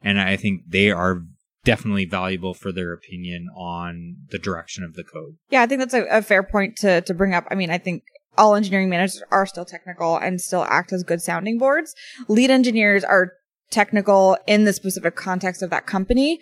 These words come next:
Speaker 2: sort of exactly to what both of you were saying. Like, engineering managers are technical in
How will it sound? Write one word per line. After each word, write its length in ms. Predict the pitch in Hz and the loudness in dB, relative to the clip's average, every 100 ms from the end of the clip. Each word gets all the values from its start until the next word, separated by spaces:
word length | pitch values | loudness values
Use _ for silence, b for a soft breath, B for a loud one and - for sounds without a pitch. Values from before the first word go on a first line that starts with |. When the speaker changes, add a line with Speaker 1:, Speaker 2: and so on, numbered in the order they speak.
| B B | B B
Speaker 2:
sort 220 | - 240 196 | -12 -4 -2
of 80 | |
exactly 400 | 190 185 175 - | -2 -2 -2 -2
to 80 | 190 | -2
what 160 | 185 185 | -2 0
both 140 | 185 | -2
of 120 | 190 | -2
you 80 | 175 | -2
were 120 | 175 | -2
saying. 420 | 185 185 185 240 262 | -2 -2 0 2 4
Like, 200 | 208 B 240 - | 2 B -12 -2
engineering 360 | 247 254 262 | 0 4 4
managers 320 | 254 240 233 220 | 4 4 4 4
are 100 | 214 | 2
technical 600 | 214 196 196 202 190 185 | 0 -4 -2 4 4 4
in 360 | 190 185 180 | 2 0 -2